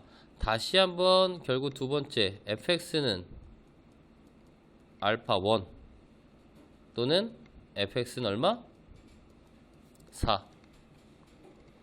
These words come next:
Y는 X다 보니까 이게 Y는 알파 원이라고 해줘도 되나? 그리고 얘가 바로 Y는 얼마?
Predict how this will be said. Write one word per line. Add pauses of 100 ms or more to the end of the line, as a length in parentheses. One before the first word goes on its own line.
(920)
Y는
X다
보니까 (3500)
이게
Y는
알파
원이라고
해줘도
되나? (720)
그리고 (400)
얘가
바로
Y는
얼마?